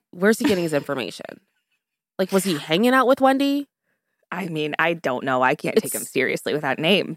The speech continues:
Speaker 2: so.
Speaker 1: <laughs> I used to listen to him when I was in Chicago.
Speaker 2: Is that his real name, or is that a
Speaker 1: I doubt it. I think
Speaker 2: Okay.
Speaker 1: that's just his, like, D J name. But who knows? I mean, people have, people have names.
Speaker 2: Yeah, that's true.
Speaker 1: I don't know. It's just,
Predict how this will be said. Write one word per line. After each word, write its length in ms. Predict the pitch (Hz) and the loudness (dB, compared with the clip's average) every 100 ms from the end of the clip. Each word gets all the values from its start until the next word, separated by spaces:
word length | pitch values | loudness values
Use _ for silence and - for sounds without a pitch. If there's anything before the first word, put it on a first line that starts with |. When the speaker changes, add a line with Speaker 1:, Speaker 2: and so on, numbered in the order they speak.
| - | 0
Speaker 2:
so. 140 | 139 | 2
Speaker 1:
<laughs> 800 | 127 165 - - - _ _ - | 2 -2 -12 -20 -20 _ _ -2
I 80 | 202 | 0
used 200 | 285 - | 0 -2
to 60 | 302 | 0
listen 220 | 220 208 | 0 4
to 80 | 180 | 4
him 140 | 170 | 4
when 100 | 160 | 0
I 120 | 143 147 | -2 -2
was 160 | 151 | -4
in 80 | 139 | -10
Chicago. 580 | - - 151 156 - 196 - - | -10 -2 0 0 -6 -12 -6 2
Speaker 2:
Is 100 | 247 | 4
that 140 | 302 | 4
his 160 | 349 262 | 4 4
real 200 | 269 277 | 6 6
name, 360 | 247 233 247 262 | 6 6 6 6
or 80 | |
is 80 | 214 | 6
that 140 | 220 208 | 6 6
a 220 | 180 160 _ _ 185 | 6 4 _ _ 2
Speaker 1:
I 120 | 175 | 2
doubt 300 | - - 135 | 2 2 2
it. 200 | 135 - - | 0 -2 0
I 60 | 170 | 2
think 120 | 180 | 4
Speaker 2:
Okay. 60 | 165 | 4
Speaker 1:
that's 180 | 151 - | 2 0
just 160 | 151 | -2
his, 240 | 135 123 - | 0 0 2
like, 260 | 104 - - | 2 0 -8
D 140 | 143 | -4
J 120 | 120 117 | 0 2
name. 280 | 117 123 143 _ _ _ _ - - _ - | 2 -2 -6 _ _ _ _ -20 -20 _ 2
But 180 | 208 190 | 2 4
who 140 | 262 | 2
knows? 520 | 285 247 120 - - - | 4 4 2 -4 -16 -4
I 80 | 165 | 0
mean, 160 | 170 165 | 0 -2
people 240 | 185 214 | 0 0
have, 280 | 202 190 185 _ _ _ | 4 2 0 _ _ _
people 200 | 156 196 | -8 2
have 100 | 208 185 | 2 2
names. 380 | 240 147 - - _ - | 0 -2 -6 -20 _ 0
Speaker 2:
Yeah, 200 | 196 254 | 2 4
that's 220 | 247 - | 0 -2
true. 240 | 285 214 - _ - | -2 -2 -4 _ 2
Speaker 1:
I 140 | 254 | 4
don't 100 | 247 | 6
know. 280 | 170 151 147 | 6 6 6
It's 240 | 226 240 - | 6 4 4
just, 280 | 247 - | 2 2